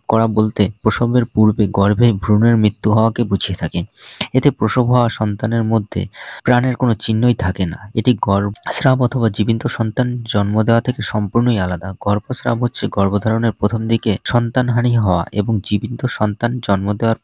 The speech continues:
পরে সন্তান মারা যাওয়া। মৃত সন্তান প্রসব করা থেকে একেবারে আলাদা। মৃত সন্তান জন্ম দেওয়া হচ্ছে গর্ভধারণের কুড়ি থেকে আঠাশ সপ্তাহে, তার পরবর্তীতেই ভ্রূণের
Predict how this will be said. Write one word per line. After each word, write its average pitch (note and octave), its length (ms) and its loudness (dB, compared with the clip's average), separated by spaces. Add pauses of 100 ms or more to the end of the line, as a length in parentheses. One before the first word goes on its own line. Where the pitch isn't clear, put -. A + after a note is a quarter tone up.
পরে A2+ 260 2 (340)
সন্তান G#2+ 380 -2
মারা F2 280 0
যাওয়া। - 240 -8 (460)
মৃত A2+ 300 2
সন্তান B2 500 0
প্রসব A2+ 280 -2 (100)
করা A#2 180 2
থেকে A#2 300 -4
একেবারে A2+ 520 0
আলাদা। E2+ 400 -2
মৃত G2+ 260 -2
সন্তান B2+ 420 -2
জন্ম G#2+ 280 0
দেওয়া A2+ 180 2
হচ্ছে A2 260 -4
গর্ভধারণের G#2+ 680 0
কুড়ি G#2 260 0
থেকে A#2 240 -2
আঠাশ A2 280 -4
সপ্তাহে, - 460 0 (140)
তার A2 120 0
পরবর্তীতেই B2+ 880 2
ভ্রূণের A2+ 400 2